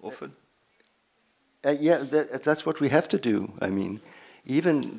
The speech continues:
Speaker 2: the children today with the, in the schools with their f-, iPhones and, and,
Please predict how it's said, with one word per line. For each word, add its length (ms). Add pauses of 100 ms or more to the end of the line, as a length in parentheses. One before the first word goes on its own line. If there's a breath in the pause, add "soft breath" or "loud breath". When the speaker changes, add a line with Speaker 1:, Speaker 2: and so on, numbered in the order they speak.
Speaker 2:
the 100
children 360
today 400
with 160
the, 180
in 100
the 80
schools 520
with 120
their 240 (180)
f-, 180
iPhones 680
and, 160 (680 soft breath)
and, 160